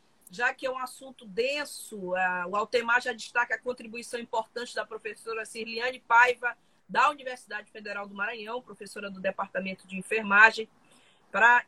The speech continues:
e, encerrar sua participação, já que a gente vem sofrendo com essa sobrecarga de informações,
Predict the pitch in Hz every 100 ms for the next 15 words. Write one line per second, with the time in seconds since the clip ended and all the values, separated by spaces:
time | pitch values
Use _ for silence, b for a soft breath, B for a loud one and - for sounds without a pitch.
0 | _ 226 220 202 202 196 233 220 214 220
1 | 214 214 - - 233 254 - 240 254 277
2 | 214 214 - 214 202 208 202 - 185 196
3 | 202 202 226 208 - 202 202 190 190 -
4 | 196 - 208 208 - 214 202 190 185 190
5 | - 185 180 - - 214 202 -